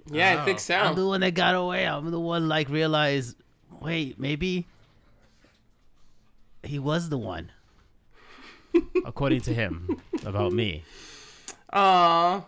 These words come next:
Speaker 1: wow, that's
Speaker 3: But
Speaker 1: s-, this is such a sad beginning to such a fun property.
Speaker 3: <laughs> What is, no, crazy pro-, I think it's crazy. More crazy property.
Speaker 1: A
Speaker 2: Yeah, I
Speaker 1: little,
Speaker 2: don't
Speaker 1: a
Speaker 2: know
Speaker 1: little
Speaker 2: how
Speaker 1: bit of a crazy property for sure.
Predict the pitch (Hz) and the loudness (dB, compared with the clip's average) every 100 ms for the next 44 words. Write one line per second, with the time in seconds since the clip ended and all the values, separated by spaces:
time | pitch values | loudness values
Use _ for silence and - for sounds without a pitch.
0 | - 165 151 147 147 151 - - - - | -6 0 2 2 0 -2 -6 -10 -14 -14
1 | - - - 185 - 254 247 208 240 233 | -14 -14 -8 -6 -4 -4 -4 -2 -2 -4
2 | - 165 151 160 175 151 131 139 185 214 | -4 -2 -2 -4 -6 -4 -4 -4 -4 -4
3 | 214 _ _ - - _ - 190 214 214 | -8 _ _ -20 -20 _ -10 -4 -4 -2
4 | 240 - - 170 190 208 170 - 180 139 | -4 -6 -2 0 0 0 0 2 0 0
5 | 113 - - _ 156 185 190 - 196 - | -2 -6 -10 _ 6 8 8 6 6 6
6 | 147 160 220 214 - - 392 - 392 - | 4 4 0 -2 0 2 2 2 0 0
7 | - 415 110 127 113 104 95 101 165 180 | 2 2 2 -2 -2 -2 -2 -2 -2 -2
8 | 113 - 98 92 87 82 80 - - - | -2 -6 -6 -6 -6 -6 -8 -10 -18 -12
9 | 143 131 - 107 98 104 87 87 87 92 | -6 -6 -6 -10 -8 -10 -10 -10 -10 -12
10 | - - 151 175 175 - 214 208 185 170 | -16 -10 -6 -4 -4 -4 -2 -2 -2 -4
11 | 143 143 - - 117 120 143 131 - - | -4 -8 -10 -6 -4 -4 -8 -10 -12 -10
12 | 135 135 - - - 64 - | -10 -10 -12 -14 -12 -14 -16